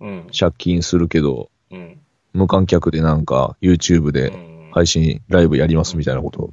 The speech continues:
Speaker 2: 今日やってましたけどね。
Speaker 1: まあ、いい時代にはなったよね。そう考えてみれば。
Speaker 2: まあ、ギリギリお伝えできる感じ、その、
Speaker 1: うん。
Speaker 2: お届けできるというかね。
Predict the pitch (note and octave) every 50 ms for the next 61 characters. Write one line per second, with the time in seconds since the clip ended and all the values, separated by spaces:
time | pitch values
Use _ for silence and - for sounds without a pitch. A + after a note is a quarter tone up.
0 | - - F2+ D2+ C2 C#2 D#2 - - E2 D#2 - - - A3+ A3+ G#3+ G#3 G3+ F#3+
1 | F#3+ F#3+ F3+ D#3 D3+ E3+ E3+ C#3+ A2 G2 F#2+ - _ - A2 F#2 D#2 - - D#2
2 | F2 F#2 - - - G2 F#2 F2+ F2+ F2+ F2+ F2+ F2 F2+ - - _ _ _ _
3 | - A2+ G2 F2+ F2 F2 F2 C#3+ E3 D#3+ D3 C3+ B2+ A#2 A2+ A2 G#2+ G#2 G2 F#2+
4 | E2 D2 - _ _ _ _ _ _ _ _ _ _ _ - - E3+ F3+ G#3 G#3+
5 | F#3+ G3+ G#3+ G3 A3 G#3+ G#3+ G3+ - _ _ _ - D3 - - - - D#3+ D#3
6 | C#3+ C#3 C3+ - C#3 A#2 G#2+ F2+ - F#2+ F2+ F2+ F2 G2+ - - F#2 E2+ D2+ D2+
7 | - - _ - G2+ G#2 F#2+ F#2+ A2+ A2 G#2+ - G#2+ F#2 F#2+ F2 G2 E2 E2 -
8 | C#2 C2+ C#2+ C#2 D#2 G2 D3+